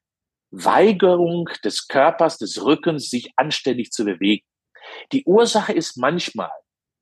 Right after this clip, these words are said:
Kälte, Zug. Bei Muskulatur zum Beispiel mag keine Kälte und auch keinen Luftzug zu lange. Das heißt also, hier sind äußere Einflüsse dazu gekommen, die dann zu dieser Hexe geführt haben. Es ist eine unmittelbare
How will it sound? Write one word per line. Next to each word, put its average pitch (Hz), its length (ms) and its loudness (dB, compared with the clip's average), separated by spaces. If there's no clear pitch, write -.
Kälte, 151 560 4
Zug. - 600 -2
Bei 123 120 2
Muskulatur 151 640 2
zum 98 220 -8
Beispiel 85 400 -4
mag 117 460 -2
keine 110 260 -2
Kälte 101 460 2
und 123 240 -2
auch - 200 0
keinen 131 300 2
Luftzug - 640 0
zu - 200 -4
lange. - 240 -10
Das - 180 2
heißt 143 260 4
also, 135 180 2
hier 139 200 4
sind 151 220 -4
äußere 139 400 2
Einflüsse 147 800 0
dazu 151 380 2
gekommen, 151 400 0
die 123 140 0
dann 139 220 2
zu - 120 -8
dieser 120 200 -2
Hexe 147 420 -2
geführt 110 480 -2
haben. 80 120 -8
Es 104 60 -8
ist 143 60 2
eine 127 200 0
unmittelbare 190 600 2